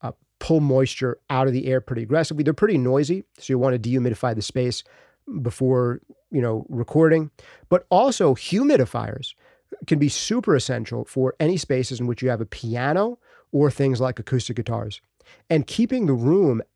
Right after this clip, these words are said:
at humidity level of somewhere from, you know, forty to fifty percent, is usually pretty recommended. Some places will actually put their humidifier under the piano so that they'll need fewer tunings.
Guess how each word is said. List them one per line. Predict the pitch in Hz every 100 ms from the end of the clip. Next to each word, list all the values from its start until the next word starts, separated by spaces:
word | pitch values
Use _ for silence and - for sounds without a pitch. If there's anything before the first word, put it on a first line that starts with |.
| -
at | 139 131 _ _
humidity | - 151 139 165 165 135
level | 113 113 107 113
of | 123 104
somewhere | - 139 135 127 127
from, | - 123 117 110 _ _ -
you |
know, | 190 156
forty | - 160 165 160
to | 151
fifty | - 151 151
percent, | 143 127 147 139 143 - _
is | 139 131 123 123 -
usually | 135 131 120 127 123
pretty | 117 139 127
recommended. | 123 123 120 123 123 120 _ - - - -
Some | - 190 226 214 170 -
places | 175 143 147
will | 147
actually | 151 - 135 - _ _ -
put | 190 -
their | 151
humidifier | 135 127 151 160 131 117 117 -
under | 180 156
the | 131
piano | - 113 135 123 117 - _ - 226
so | 147 131
that | 110
they'll | 113 120
need | 123 120 107 _
fewer | - - 147 123
tunings. | 113 127 120 117 117